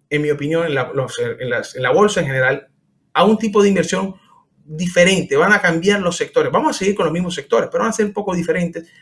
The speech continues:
las nuevas tecnologías, los disruptivos, los carros eléctricos,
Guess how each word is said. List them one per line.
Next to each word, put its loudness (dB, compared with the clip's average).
las -2
nuevas 2
tecnologías, 0
los 0
disruptivos, -8
los -6
carros 2
eléctricos, -2